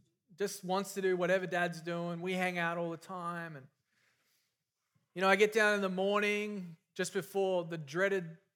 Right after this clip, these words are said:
gotta leave for school time every single day, just shows up every single morning that time in my life. And have my routine. I go downstairs and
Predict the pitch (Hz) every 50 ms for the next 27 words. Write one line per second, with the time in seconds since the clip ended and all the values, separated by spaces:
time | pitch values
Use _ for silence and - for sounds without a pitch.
0 | - - - 180 180 180 180 180 185 190 190 180 - - 165 160 - - - 196
1 | 196 196 190 190 196 202 185 160 - - _ _ _ _ _ _ _ _ _ _
2 | _ _ _ _ _ _ _ _ - 180 190 180 185 185 185 185 180 190 190 214
3 | 220 196 - 226 233 233 233 240 240 240 240 240 233 226 214 208 208 196 185 165
4 | - - - - 208 202 202 247 170 143 - - 160 - 185 180 196 190 214 202
5 | - - 220 208 208 208 208 202 196 196 196 190 185 175 175 170 170 170 - 175
6 | 170 170 175 175 170 165 160 170 165 160 165 165 160 156 147 - - - 147 127
7 | 120 120 - _ _ _ _ - - - - - - - - - - - - -
8 | - - 165 165 - - - - - - - - - - - - _ _ _ _
9 | _ _ _ _ - 165 160 160 _ _ _ _ _ _ _ _ _ _ _ _
10 | _ _ _ _ _ _ - 156 190 190 196 180 180 180 180 170 - 202 190 185
11 | 180 175 175 165 185 185 185 185 180 180 180 - - - 190 190 190 185 185 185
12 | 175 160 143 156 147 143 139